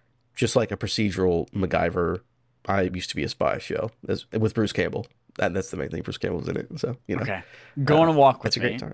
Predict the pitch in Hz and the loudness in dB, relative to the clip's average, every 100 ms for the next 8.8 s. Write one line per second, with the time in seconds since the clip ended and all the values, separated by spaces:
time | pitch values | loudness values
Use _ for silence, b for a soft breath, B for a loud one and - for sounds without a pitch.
0 | 131 135 151 156 135 120 123 104 92 - | 2 4 6 6 6 4 -6 -6 -8 -10
1 | B B B B B - 92 131 123 147 | B B B B B -2 2 4 4 4
2 | 139 135 160 127 135 147 143 135 98 101 | 2 -2 0 2 4 4 4 0 -12 -12
3 | - _ _ _ _ _ _ _ _ - | -16 _ _ _ _ _ _ _ _ 0
4 | 147 131 156 143 135 131 123 - _ _ | 0 4 6 6 6 4 2 -4 _ _
5 | _ b b b 123 131 165 175 - - | _ b b b 0 6 6 4 -6 -10
6 | - - 139 185 208 180 127 120 127 127 | -10 -2 0 2 4 4 2 2 4 4
7 | 123 104 - 95 - - _ _ _ _ | 2 0 -2 -2 -2 -12 _ _ _ _
8 | _ _ _ _ _ 113 - | _ _ _ _ _ 0 0